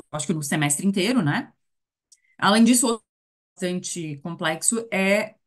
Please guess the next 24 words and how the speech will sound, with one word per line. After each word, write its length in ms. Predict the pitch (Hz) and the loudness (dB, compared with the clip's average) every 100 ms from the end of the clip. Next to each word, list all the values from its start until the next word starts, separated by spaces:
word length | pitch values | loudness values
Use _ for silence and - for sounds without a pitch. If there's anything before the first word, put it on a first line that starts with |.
| _ _ | _ _
os 140 | 196 | -8
prazos, 540 | - 226 185 185 190 - | -2 0 0 0 -4 0
são 100 | 233 | 0
os 80 | 233 | 2
prazos 300 | 202 185 - | 0 0 -2
pra 120 | 208 | -4
implementação, 800 | 196 202 196 202 254 190 131 135 - | -4 -2 -4 0 0 0 -4 -10 -8
né? 360 | 143 151 - _ | -6 -6 -8 _
Pra 160 | - 202 | -2 0
implementação 680 | 233 247 226 226 220 214 202 | 0 0 -2 -2 -2 0 2
do 80 | 196 | 2
novo 180 | 220 | 2
sistema 340 | 285 254 214 180 | -2 -6 -6 -6
tributário, 640 | 175 175 175 165 214 294 - _ _ | -6 -6 -2 2 2 0 -6 _ _
a 60 | - | -6
gente 260 | 175 202 - | -2 -2 0
fala 400 | 196 196 220 247 | 2 2 2 -2
de 220 | 190 196 | -2 -4
dois 160 | 180 180 | -2 -2
mil 140 | 190 | -2
e 20 | |
vinte 200 | 185 190 | 0 -2
e 20 | |
seis 340 | - 180 160 | 0 -2 -2